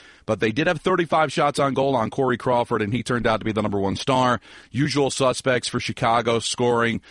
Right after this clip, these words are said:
with Jonathan Toews getting a goal. And, of course, Artem Anisimov also getting a goal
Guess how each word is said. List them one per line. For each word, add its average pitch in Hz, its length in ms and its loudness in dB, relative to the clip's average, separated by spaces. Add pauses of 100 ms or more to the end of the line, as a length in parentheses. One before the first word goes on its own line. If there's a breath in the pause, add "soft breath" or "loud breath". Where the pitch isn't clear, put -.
(220 loud breath)
with 107 220 0
Jonathan 113 440 -2
Toews 117 460 0
getting 113 300 0
a 104 40 -2
goal. 113 440 2
And, 101 40 -2
of - 80 -8
course, 110 380 -2 (240 loud breath)
Artem 107 380 0
Anisimov 107 580 0
also 110 320 0
getting 104 320 0
a 95 80 -2
goal 101 400 0